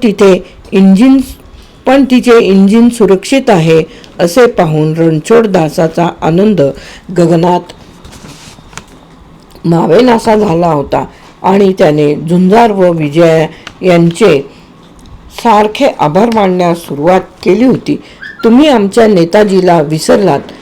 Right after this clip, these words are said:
झुंजार आपल्या इमानी नोकराच्या पाठीवरून प्रेमाने हात फिरवीत म्हणाला. "आज जे काही घडले त्याचे सर्व श्रेय या नेताजीला आहे. पोलिसांना देनूपाळच्या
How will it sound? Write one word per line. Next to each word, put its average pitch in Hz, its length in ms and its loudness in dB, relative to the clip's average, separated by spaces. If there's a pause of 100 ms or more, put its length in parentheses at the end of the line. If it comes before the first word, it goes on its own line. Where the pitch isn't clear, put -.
(280)
झुंजार 185 420 2 (100)
आपल्या 170 400 -2 (340)
इमानी 196 500 2
नोकराच्या 180 640 0
पाठीवरून 175 680 -2
प्रेमाने 185 520 -2
हात 175 260 -4 (160)
फिरवीत 170 380 -4
म्हणाला. 180 380 -2 (520)
"आज 180 320 0 (480)
जे 214 160 2
काही 185 340 0
घडले 160 480 0 (320)
त्याचे 175 320 0
सर्व 247 400 0
श्रेय 208 580 2
या 165 200 0 (180)
नेताजीला 190 680 0
आहे. 151 320 -2 (440)
पोलिसांना 208 680 0 (320)
देनूपाळच्या 180 840 0